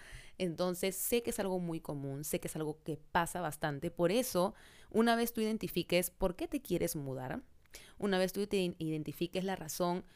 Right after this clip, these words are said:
y espero que siempre sea más que nada crecimiento personal, de ahí tienes que hablar con las personas con las que vives, si son tus papás, tus hermanos, no sé,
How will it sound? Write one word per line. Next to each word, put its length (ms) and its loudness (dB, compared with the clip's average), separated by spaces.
y 100 4
espero 380 2
que 80 -6
siempre 320 -2
sea 500 0
más 280 -6
que 120 -2
nada 260 -2
crecimiento 680 -4
personal, 600 -4
de 200 4
ahí 440 4
tienes 320 2
que 120 -4
hablar 380 2
con 140 -2
las 100 -4
personas 280 -6
con 120 0
las 100 0
que 120 0
vives, 300 2
si 60 -6
son 180 -4
tus 120 -12
papás, 560 2
tus 160 -10
hermanos, 480 -2
no 100 -6
sé, 300 -2